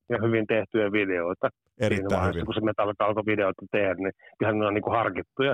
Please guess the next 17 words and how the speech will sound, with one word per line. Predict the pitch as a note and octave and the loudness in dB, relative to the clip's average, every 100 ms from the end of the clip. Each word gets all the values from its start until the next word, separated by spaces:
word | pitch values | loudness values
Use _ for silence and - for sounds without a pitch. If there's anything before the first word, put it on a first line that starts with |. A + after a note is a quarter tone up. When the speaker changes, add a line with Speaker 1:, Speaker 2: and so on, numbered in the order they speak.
| G#2 | -2
Speaker 1:
ja | G#2 | -2
tosi | A2 G#2 | -2 0
hienoja | G2 F#2+ G2+ A#2 G2+ | 0 0 0 -2 0
videoita | F#2 G#2 B2 - A#2+ _ _ - | 0 2 0 -2 -8 _ _ -4
tästä | G#2+ - A2+ - - - - | -2 -2 -6 -6 -20 -18 -2
Oneista | A#2 A2 G2+ - F#2 | 0 2 0 0 0
eteenpäin, | G2 G2 F2+ - B2+ C#3 | 2 0 0 0 0 0
että | - B2+ | -2 -4
se | - | -2
videoiden | B2 A2 G#2 A#2+ A#2+ | 0 0 0 -4 -2
tekokin | A#2 - - - _ _ - - | -2 -2 -4 -8 _ _ -10 -2
politiikka | C3+ G#2+ G2 G#2+ - C3 | 0 0 0 -2 0 0
alkoi | A#2+ - A2 | 0 0 0
muuttua, | A2+ F#2 F#2 - C#3 - - _ - | 0 -2 -4 -2 -2 -2 -8 _ -4
että, | B2+ - - | -4 -2 -4
äh, | A#2 _ _ - G#2+ G#2+ | -4 _ _ -6 -2 0
heidän | F#2+ | 0